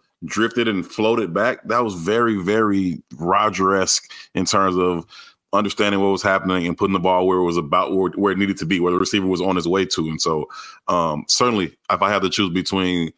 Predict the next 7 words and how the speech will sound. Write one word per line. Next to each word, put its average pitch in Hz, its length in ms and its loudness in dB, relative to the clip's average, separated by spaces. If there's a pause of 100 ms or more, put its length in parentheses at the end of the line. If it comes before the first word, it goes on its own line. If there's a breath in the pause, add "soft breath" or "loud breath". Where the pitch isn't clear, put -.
(200)
LaFleur 98 440 2
and 85 100 0
Love, 92 300 2 (380 loud breath)
I 101 60 2
would 95 140 0
go 92 160 2
LaFleur, 87 560 0